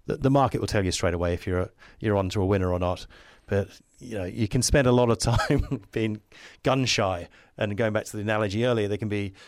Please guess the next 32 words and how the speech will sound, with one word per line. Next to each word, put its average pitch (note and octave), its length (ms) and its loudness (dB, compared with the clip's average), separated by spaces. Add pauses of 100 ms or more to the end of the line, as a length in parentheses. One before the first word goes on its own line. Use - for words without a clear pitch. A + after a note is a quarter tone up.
(160)
ready, A#2+ 540 0
aim, C3 500 0 (440)
fire. D3 380 0
No, A#2 120 0
no, A#2 100 -4
not B2+ 180 -2
yet. A#2+ 200 0
Ready, B2 180 2
aim, C#3 440 2
not B2 120 -2
yet. B2 220 0 (320)
And A#2 220 -4
just A#2+ 200 -6
become A2+ 480 -2 (140)
i-, - 120 -16 (720)
inert A#2 520 0 (140)
and A2 220 -2
not A2+ 240 2 (120)
doing G2 260 -2
anything, F#2 380 -4 (140)
which - 760 -8
a - 60 -8
lot D3+ 140 0
of C#3+ 60 -2
brands D3+ 400 0
have C3+ 100 -10
struggled B2 360 -2
with F#2+ 240 -4
and G2 220 -6
then G2+ 340 -6 (840)
disappear. G2+ 500 -6 (180)
There's F#2+ 300 -14